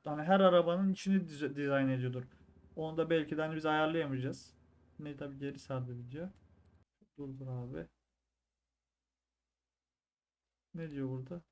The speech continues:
Block pop-, pop-ups da. Neye blok? Ha, şurada şunu gösteriyor. Vice City, Neighbor, Enchantment mı artık nedir?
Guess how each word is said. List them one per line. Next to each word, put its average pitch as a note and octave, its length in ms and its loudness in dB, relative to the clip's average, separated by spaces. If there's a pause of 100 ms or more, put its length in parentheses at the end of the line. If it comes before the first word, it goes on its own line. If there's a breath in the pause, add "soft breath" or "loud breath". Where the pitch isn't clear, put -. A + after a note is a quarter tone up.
(140)
Block C#3+ 300 -8 (100)
pop-, C3+ 320 -14 (500)
pop-ups C3+ 580 -14
da. G#3 180 -10 (280)
Neye D3 240 -10
blok? B2 300 -12 (2000)
Ha, F#3 280 4
şurada F#3 400 0
şunu F#3 300 2
gösteriyor. C#3 640 2
Vice E3 100 0
City, - 300 -8 (440 soft breath)
Neighbor, D#3 380 -8 (460)
Enchantment D3 800 -8
mı C3 120 -6
artık - 260 -12
nedir? C#3 380 -10